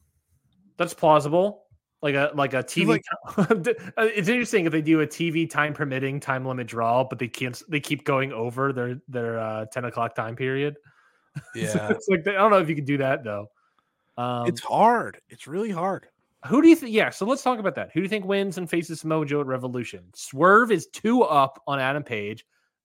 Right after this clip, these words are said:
Speaker 1: Booking would suggest that Adam Page gets the win, but after the last promo,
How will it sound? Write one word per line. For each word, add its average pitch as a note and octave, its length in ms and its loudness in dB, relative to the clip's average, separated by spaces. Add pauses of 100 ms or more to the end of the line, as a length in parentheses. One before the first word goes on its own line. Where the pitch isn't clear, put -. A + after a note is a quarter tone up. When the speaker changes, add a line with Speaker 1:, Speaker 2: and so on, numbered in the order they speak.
(160)
Speaker 1:
Booking G3 560 2
would E3+ 180 0
suggest D#3+ 460 -2
that D3+ 180 -4
Adam D#3 240 2
Page D3+ 340 -6
gets D3 220 -6
the D3 140 -2
win, C3+ 400 -2 (260)
but C3+ 100 -2
after G#3+ 260 4
the E3 60 0
last D#3+ 300 2
promo, A#2+ 480 0